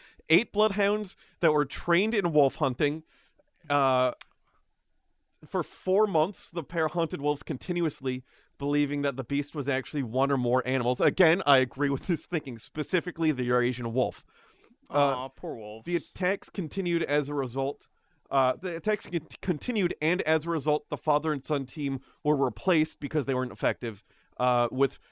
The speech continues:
Speaker 1: Francois Antoine in June twenty-second, seventeen sixty-five. Francois was the king's,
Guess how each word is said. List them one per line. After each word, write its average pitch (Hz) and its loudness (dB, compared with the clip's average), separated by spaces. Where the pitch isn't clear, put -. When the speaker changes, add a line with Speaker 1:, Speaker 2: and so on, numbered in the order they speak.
Speaker 1:
Francois 151 2
Antoine 139 -2
in 117 -6
June 139 -2
twenty-second, 135 -2
seventeen 120 -6
sixty-five. 113 -4
Francois 170 2
was 175 2
the 147 -4
king's, 165 -2